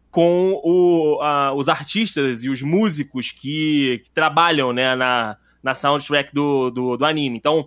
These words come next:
tem, tem shows, tem alguns shows, é, gravados no YouTube, tem alguns vídeos de, de soundtrack no YouTube.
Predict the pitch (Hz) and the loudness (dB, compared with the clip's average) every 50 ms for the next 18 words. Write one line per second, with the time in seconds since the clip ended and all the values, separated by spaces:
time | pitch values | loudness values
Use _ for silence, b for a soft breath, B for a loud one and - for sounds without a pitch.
0 | b b b b b - 156 156 156 151 151 147 131 117 - - 147 143 - - | b b b b b -2 0 0 0 0 -2 -4 -6 -6 -6 -6 -6 -6 -6 -4
1 | - 160 175 180 185 185 180 151 131 - - 143 135 135 131 156 208 226 190 - | 0 2 4 4 4 4 2 0 -4 -4 -4 -2 -2 -2 -2 -2 -4 -4 -4 -2
2 | - 165 165 165 160 - - - b b b b - 127 131 131 127 135 135 123 | 2 2 2 2 2 -2 -6 -16 b b b b -8 -4 -2 0 0 2 0 2
3 | 127 147 143 135 135 135 135 139 131 123 - - 156 180 185 175 143 143 139 139 | 2 0 0 0 -2 -6 -4 -4 -6 -6 -4 -2 0 2 2 2 2 0 -2 -2
4 | 151 143 143 139 139 165 175 160 143 160 165 143 139 139 127 117 127 139 143 139 | -2 -4 -4 -2 -2 -4 -6 -6 -6 -6 -8 -8 -8 -12 -14 -10 -8 -4 -4 -2
5 | 131 127 120 117 113 110 110 110 110 113 113 - - 139 143 135 - 135 135 131 | -2 -4 -4 -6 -6 -8 -10 -10 -12 -14 -10 -6 -4 -4 -4 -4 -4 -4 -4 -4
6 | - 143 139 139 135 123 - 160 185 185 143 127 | -4 -4 -2 -2 -2 0 2 2 2 4 2 0